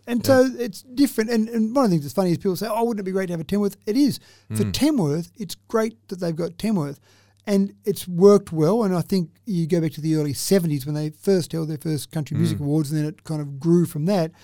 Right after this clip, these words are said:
Speaker 1: But when I go to Tamworth, people say, "Oh, you're from Dubbo." "Oh, I wish we had a zoo,"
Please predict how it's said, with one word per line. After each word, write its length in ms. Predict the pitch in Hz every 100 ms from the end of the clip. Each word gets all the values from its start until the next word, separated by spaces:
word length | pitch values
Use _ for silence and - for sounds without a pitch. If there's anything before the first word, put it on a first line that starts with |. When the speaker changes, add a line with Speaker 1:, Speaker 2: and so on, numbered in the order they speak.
| - _ _ _ _ _
Speaker 1:
But 200 | 208 202 - 240
when 180 | 220
I 60 | 214
go 140 | 175
to 60 | 156
Tamworth, 560 | - 240 233 170 180 -
people 200 | 185 180
say, 180 | 185 240
"Oh, 140 | 277
you're 120 | 247
from 120 | 165
Dubbo." 240 | 196 202 190 -
"Oh, 480 | 220 208 180 123 - _ _ - - -
I 80 | 170
wish 320 | 196 226 -
we 140 | 180
had 280 | 147 151 151 _ -
a 100 | 151
zoo," 480 | 117 139 196 190